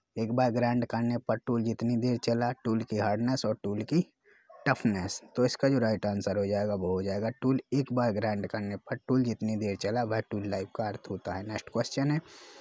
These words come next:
यदि लेथ कटिंग टूल जॉब की धुरी से नीचे से हटो तो प्रभावित रे कोण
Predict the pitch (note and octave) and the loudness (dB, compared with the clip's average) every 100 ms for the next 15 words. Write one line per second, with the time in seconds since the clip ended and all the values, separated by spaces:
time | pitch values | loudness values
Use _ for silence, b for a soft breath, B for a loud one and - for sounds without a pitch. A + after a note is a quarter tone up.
0 | B B - - D3 D3+ C#3+ A#2 A#2+ E3+ | B B -20 2 6 10 10 10 8 8
1 | - D3+ C3+ E3 D#3 - D3 G#2+ F#2 G#2+ | 6 2 6 6 6 8 8 8 4 2
2 | D3 D#3 - D#3+ C#3 C#3+ C3+ C3 A2 B2+ | 4 4 4 8 8 8 6 6 6 4
3 | D#3 E3+ - D3 B2+ C3+ G#2 G#2+ A#2 B2 | 6 6 6 6 6 4 2 2 4 8
4 | C#3+ D#3 C#3+ B2+ G#2 - - C3+ B2 | 8 6 4 2 0 -6 -4 2 2